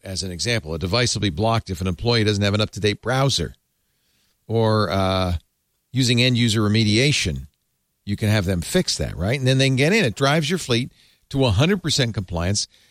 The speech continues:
and you, your I T guys and gals, don't have to worry about it. The users do the remediation. Without Kolide, I T teams have no way to solve these compliance issues or stop insecure devices from logging in.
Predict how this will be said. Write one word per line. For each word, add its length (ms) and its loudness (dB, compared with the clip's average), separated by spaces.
and 160 0
you, 480 2
your 340 0
I 280 0
T 360 -2
guys 800 -2
and 180 -2
gals, 640 -4
don't 160 2
have 160 0
to 100 -4
worry 240 2
about 240 0
it. 180 -6
The 80 -6
users 600 2
do 120 0
the 100 2
remediation. 840 -2
Without 320 0
Kolide, 360 0
I 140 0
T 220 -6
teams 300 -4
have 140 -4
no 160 0
way 200 2
to 80 -4
solve 340 -2
these 180 -6
compliance 520 -8
issues 280 -8
or 120 -4
stop 400 -2
insecure 420 -4
devices 420 -2
from 140 -8
logging 380 -2
in. 200 0